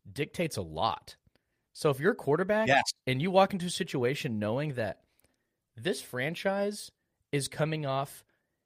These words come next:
Speaker 1: decades of success and now they lost their guy, and I'm supposed to be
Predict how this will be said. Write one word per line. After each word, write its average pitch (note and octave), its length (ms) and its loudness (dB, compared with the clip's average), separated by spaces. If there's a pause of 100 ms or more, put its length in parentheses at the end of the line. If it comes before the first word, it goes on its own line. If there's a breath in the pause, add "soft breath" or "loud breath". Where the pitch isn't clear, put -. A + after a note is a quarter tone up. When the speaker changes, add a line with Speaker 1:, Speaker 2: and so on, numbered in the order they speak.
(580)
Speaker 1:
decades D#3 520 0
of C#3 100 -6
success - 720 -4 (380)
and B2 200 0
now A#2 180 4
they B2 120 2
lost G#2+ 280 0
their A#2 100 -4
guy, G#2 380 -4 (420)
and A#2+ 220 -2
I'm B2+ 260 0
supposed D3 600 -2
to C#3 80 -2
be C3 460 -6